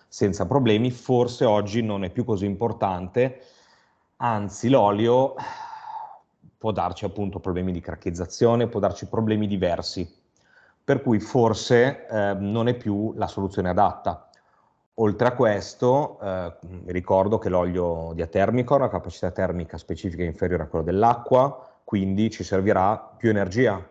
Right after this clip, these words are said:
per raggiungere e mantenere la temperatura desiderata. L'olio è sicuramente più costoso dell'acqua, sia come acquisto che come smaltimento, richiede anche maggiore attenzione per quanto riguarda i rischi di incendio principalmente.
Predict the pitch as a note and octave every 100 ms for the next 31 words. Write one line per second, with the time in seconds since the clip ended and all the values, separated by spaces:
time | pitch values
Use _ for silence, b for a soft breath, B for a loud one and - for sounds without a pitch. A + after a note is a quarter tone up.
0 | _ _ G2 F#2+ F#2 G#2+ G#2 G#2 G2 F#2+
1 | F#2 G2 F#2+ F2+ F#2 F2+ F2+ F#2 F#2+ F#2
2 | - _ F#2 F2 F2+ E2+ D2 - D#2+ b
3 | b b b b A2 G2 F#2 F2 - D2+
4 | - F#2+ F#2+ F2+ F#2 - G2 - - F2
5 | F2 F#2+ A2 A#2 - D3+ D#3 - - F#2+
6 | F#2 E2+ - G2+ F2 - F2 E2 _ _
7 | G#2 G2 F#2+ F2+ D#2+ E2 - F2 E2 E2+
8 | C3+ D3+ D3 B B B B B B -
9 | B2 A#2 A2+ A#2 G2+ F#2 F#2 A#2+ A#2+ G2+
10 | F#2+ F#2+ F2 B2 C3 - G#2+ F2 F2 F#2+
11 | A2 - - F#2 G2 F#2 A2+ G#2 F#2 E2
12 | G2+ G#2 F2 - F2+ E2 E2+ E2 D#2+ D#2
13 | D#2 D2+ C#2+ F2 F2 - D#2+ E2 D#2 E2
14 | - D#2+ D2+ C#2 C2 D2+ -